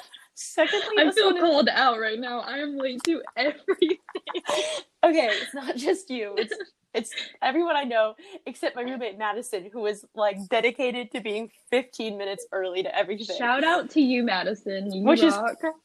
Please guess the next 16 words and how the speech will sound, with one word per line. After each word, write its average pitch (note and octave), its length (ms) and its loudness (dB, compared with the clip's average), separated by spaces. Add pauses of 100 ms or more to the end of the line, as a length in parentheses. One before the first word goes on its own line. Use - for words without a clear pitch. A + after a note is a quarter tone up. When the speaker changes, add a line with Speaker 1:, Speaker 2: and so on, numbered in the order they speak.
(120)
Speaker 1:
<laughs> G4+ 160 4 (360)
which - 220 -6
can C#4+ 160 0
be A#3 80 -6
kind C4 240 2
of E4+ 60 -4
annoying, G4+ 480 0 (300)
but A#3+ 120 0
most A#3 200 -4
of - 60 -18
the A#3+ 100 -6
time A3+ 280 -8
I G#3 120 -2
agree G#3 200 -2
with G#3+ 140 -4
Madison. A#3+ 600 -2